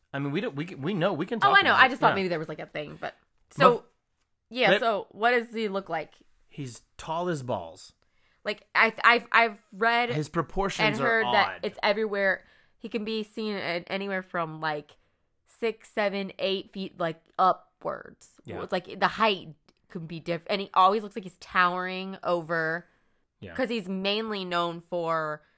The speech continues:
Speaker 2: stalking, abduct-, abducting, and traumatizing
Speaker 1: He fucks with kids.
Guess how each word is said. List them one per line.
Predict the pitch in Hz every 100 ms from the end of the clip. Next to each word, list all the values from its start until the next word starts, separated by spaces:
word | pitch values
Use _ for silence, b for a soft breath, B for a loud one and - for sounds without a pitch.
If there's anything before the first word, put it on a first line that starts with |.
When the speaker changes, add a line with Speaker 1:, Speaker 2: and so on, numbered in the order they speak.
| _
Speaker 2:
stalking, | - 202 202 208 180
abduct-, | 170 170 165 - -
abducting, | 185 156 190 202 - 180 165 156 -
and | 160 160
traumatizing | 196 175 170 175 160 156 156 151
Speaker 1:
He | 127
fucks | 190 -
with | 110
kids. | 117 82 -